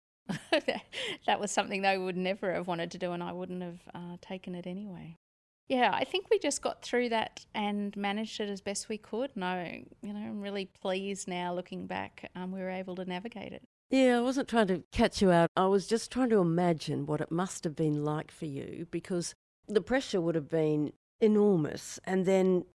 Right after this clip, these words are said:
Speaker 2: David Anderson for him as well. I mean, did you kind of pinch each other and say, "No, we've got each other's back, right? Let's ri-, <laughs> let's ride this cowboy until, <laughs> until we're bucked off, and we've got to hang on.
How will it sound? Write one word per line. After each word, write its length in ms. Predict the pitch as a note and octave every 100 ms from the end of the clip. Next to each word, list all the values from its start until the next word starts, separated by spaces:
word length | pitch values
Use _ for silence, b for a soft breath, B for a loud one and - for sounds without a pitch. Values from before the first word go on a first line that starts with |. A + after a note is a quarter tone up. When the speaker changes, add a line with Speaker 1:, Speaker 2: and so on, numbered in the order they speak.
| _
Speaker 2:
David 280 | G#3 G3+ F#3
Anderson 540 | F3+ F3 D#3+ - E3
for 140 | D#3+ E3+
him 360 | - F#3 E3+ -
as 240 | D#3 D3+
well. 500 | D3 E3 E3 C3+ A#2+
I 80 | A#2
mean, 220 | E3+ E3+
did 160 | E3+ E3+
you 80 | F#3
kind 320 | - A3+ A#3
of 160 | F#3 -
pinch 240 | - G3 -
each 220 | - -
other 220 | D3+ D3+
and 120 | D3+
say, 400 | - D#3 D3 C#3+ -
"No, 120 | E3
we've 200 | D#3 D3+
got 120 | E3+
each 160 | D#3 -
other's 260 | D3 C3+ -
back, 280 | C#3+ -
right? 240 | B2+ C3 -
Let's 240 | D3 -
ri-, 140 | D#3+ D3+ -
<laughs> 160 | D#4 -
let's 200 | F#3 -
ride 300 | E3+ E3+ D#3+
this 160 | E3+
cowboy 560 | - G3+ D#3 D3 D3 D3+
until, 480 | E3+ E3 D#3+ A3+ A#3
<laughs> 40 | -
until 380 | F#4+ - - D#4 -
we're 140 | C4+
bucked 360 | G#3+ G#3+ A3 A3+
off, 180 | G#3+ - F#4 B B B B
and 100 | D#4
we've 140 | F4
got 80 | D#4+
to 80 | D#4+
hang 240 | D4+ D4+
on. 260 | D#4 D4 C#3